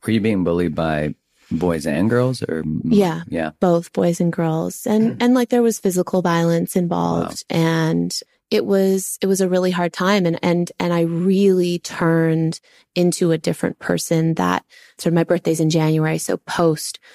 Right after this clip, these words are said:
Speaker 2: my thirteenth birthday, I, I turned into, like, a really nasty, angry thirteen-year-old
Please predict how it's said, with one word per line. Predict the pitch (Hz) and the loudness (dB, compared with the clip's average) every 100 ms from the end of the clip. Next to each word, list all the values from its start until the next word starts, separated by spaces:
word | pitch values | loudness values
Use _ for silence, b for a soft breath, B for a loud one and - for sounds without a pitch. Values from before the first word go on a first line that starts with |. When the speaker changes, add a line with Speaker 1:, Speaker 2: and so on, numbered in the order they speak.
| B | B
Speaker 2:
my | 170 165 | -2 -2
thirteenth | - 165 - - - - | 0 -2 -2 -4 -4 -2
birthday, | 170 - - - - | -2 -2 -4 -2 -4
I, | - 90 - - | -4 -2 -2 0
I | - | -2
turned | - - 170 | -2 -2 0
into, | 175 175 202 | 0 -2 -2
like, | 202 208 | 0 0
a | 180 | 0
really | 170 170 170 170 165 165 175 B B B B _ _ _ - | 0 2 4 4 2 2 -2 B B B B _ _ _ -2
nasty, | 190 175 160 165 - - 165 156 156 - | 2 4 2 0 -6 -4 0 0 -2 0
angry | 170 160 160 160 160 - 196 202 _ - | 0 2 0 0 -2 -2 -4 -6 _ -4
thirteen-year-old | 180 - 175 165 160 - - - | -4 0 0 2 2 0 -4 -6